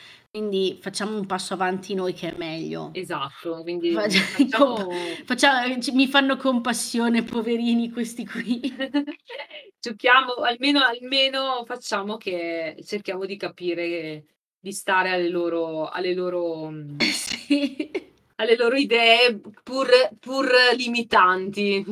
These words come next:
Speaker 2: che a volte vedi proprio i proprietari che giocano con la pallina, che lanciano la pallina e riportano la
Speaker 1: Sì.
Speaker 2: pallina, cioè, te-, te-, è
Speaker 1: Poi
Speaker 2: noioso solo a
Speaker 1: po-,
Speaker 2: guardarli,
Speaker 1: posso
Speaker 2: figurati per il cane. Ah,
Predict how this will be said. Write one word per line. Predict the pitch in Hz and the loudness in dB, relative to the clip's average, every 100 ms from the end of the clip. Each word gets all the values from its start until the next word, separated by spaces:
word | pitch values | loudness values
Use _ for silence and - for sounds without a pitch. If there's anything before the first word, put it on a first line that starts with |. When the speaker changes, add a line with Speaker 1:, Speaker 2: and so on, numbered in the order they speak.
| 220 | -6
Speaker 2:
che | 208 | -2
a | 208 | 0
volte | 196 196 208 | 0 0 0
vedi | 180 175 | -2 -2
proprio | 180 180 196 185 180 | -4 -4 -2 0 0
i | |
proprietari | 170 180 180 185 175 175 180 180 165 | -2 -4 -4 0 0 0 0 -2 -4
che | 170 | -6
giocano | 160 175 175 170 | -6 -6 -8 -8
con | 170 | -6
la | 170 | -8
pallina, | - 175 170 165 165 170 | -8 -6 -4 -4 -6 -10
che | 170 | -12
lanciano | 147 156 165 160 | -12 -12 -10 -10
la | 156 | -10
pallina | 170 160 160 156 156 156 156 | -10 -10 -10 -10 -10 -12 -14
e | - 156 151 | -14 -12 -10
riportano | 151 151 - 147 - 202 | -10 -12 -12 -12 -6 -2
la | 196 | 0
Speaker 1:
Sì. | |
Speaker 2:
pallina, | 180 165 156 156 151 | 0 -2 -6 -8 -10
cioè, | 156 151 | -12 -12
te-, | - 175 | -8 -8
te-, | - - | -10 -8
è | 202 | 0
Speaker 1:
Poi | 214 233 | 2 8
Speaker 2:
noioso | 262 247 214 | 8 8 4
solo | - 233 214 | 0 2 4
a | |
Speaker 1:
po-, | |
Speaker 2:
guardarli, | 196 185 196 190 196 | 4 4 6 6 4
Speaker 1:
posso | 170 | -2
Speaker 2:
figurati | 233 202 185 180 | -2 -2 -4 -8
per | 170 165 | -8 -8
il | 170 | -8
cane. | - 143 147 147 - | -12 -12 -12 -14 -14
Ah, | 147 | -18